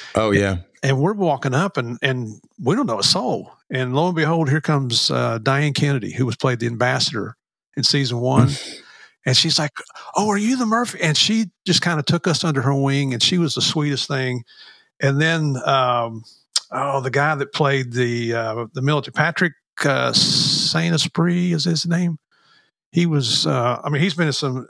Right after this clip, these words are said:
Speaker 2: he plays a tough guy. He was the, the C I A or head or military guy. And just, <laughs> in, in real life, they're just so opposite of these mean-ass characters they play in the shows, man. Just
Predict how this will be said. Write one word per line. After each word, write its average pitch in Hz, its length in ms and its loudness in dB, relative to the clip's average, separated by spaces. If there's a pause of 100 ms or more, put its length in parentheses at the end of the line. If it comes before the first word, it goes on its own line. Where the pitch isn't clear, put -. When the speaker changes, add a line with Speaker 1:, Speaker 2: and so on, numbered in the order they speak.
(180)
Speaker 2:
he 165 160 2
plays 135 260 0
a - 60 -12
tough - 260 0
guy. 98 160 -2 (480)
He 151 140 2
was 139 180 0
the, 120 420 0
the 113 340 -4
C 147 280 2
I 139 160 2
A 139 160 0
or 120 120 -2
head 131 320 0
or 117 140 0
military 135 500 0
guy. 135 360 0 (640)
And 139 220 0
just, 151 260 0 (720)
<laughs> - 680 -12
in, 180 160 2 (200)
in 185 160 2
real 214 220 2
life, 185 320 0
they're 175 160 2
just 147 220 0
so 175 180 0
opposite 151 380 0
of 127 80 -2
these 123 180 -4
mean-ass 147 460 2
characters 131 500 -2
they 117 140 -6
play 131 240 -2
in 117 80 -6
the 110 40 -10
shows, 113 460 -2
man. 120 160 -8
Just 131 300 -4